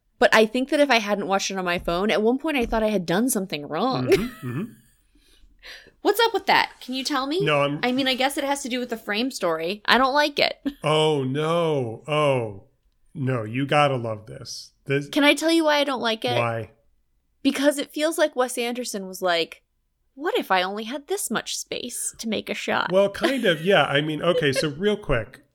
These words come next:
Speaker 2: Um, I'm glad you brought up aspect ratio 'cause I would have forgotten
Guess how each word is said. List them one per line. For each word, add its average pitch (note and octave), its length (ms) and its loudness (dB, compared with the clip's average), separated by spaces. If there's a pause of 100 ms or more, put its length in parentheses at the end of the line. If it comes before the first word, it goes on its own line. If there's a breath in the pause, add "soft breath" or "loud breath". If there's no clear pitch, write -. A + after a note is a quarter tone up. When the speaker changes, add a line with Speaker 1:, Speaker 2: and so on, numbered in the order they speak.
(120)
Speaker 2:
Um, C#3 580 2
I'm D3 200 2
glad F3 240 4
you G3 80 -2
brought D#3+ 200 2
up D3 140 2
aspect C3+ 460 -2
ratio B2 420 0
'cause B2 180 -2
I B2+ 80 2
would C3 220 2
have D#3 100 -2
forgotten C3 560 -2